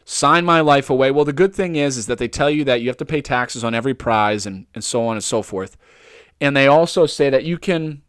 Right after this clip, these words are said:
elect not to take any of the prizes if you so choose. So I say, "All right," I removed a couple things from my man cave. I said, "I'll take the T V, the foosball table, the dartboard,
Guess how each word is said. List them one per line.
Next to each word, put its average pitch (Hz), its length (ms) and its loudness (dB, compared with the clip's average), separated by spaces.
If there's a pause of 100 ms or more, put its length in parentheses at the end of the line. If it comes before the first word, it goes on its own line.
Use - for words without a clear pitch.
(760)
elect 143 500 0
not 135 320 -2
to - 120 -12
take 139 300 -4
any 123 140 -4
of 120 60 -4
the 113 80 -2
prizes 107 440 -4
if 113 160 -8
you 117 60 -10
so 117 160 -6
choose. - 400 -6 (1700)
So 123 200 -4
I 131 160 2
say, 127 400 2 (120)
"All 151 200 2
right," 139 180 6
I 120 160 2
removed 127 380 -4
a 131 60 0
couple 139 200 -4
things 131 220 -8
from 123 80 -6
my 117 140 -2
man 113 200 -4
cave. 113 160 -4
I 110 80 -2
said, 110 160 -4
"I'll 117 80 0
take 135 200 -6
the 135 40 -6
T 127 240 -4
V, 123 140 -2
the 120 100 -2
foosball 113 420 -2
table, 110 300 -2
the 107 100 -4
dartboard, 98 640 -6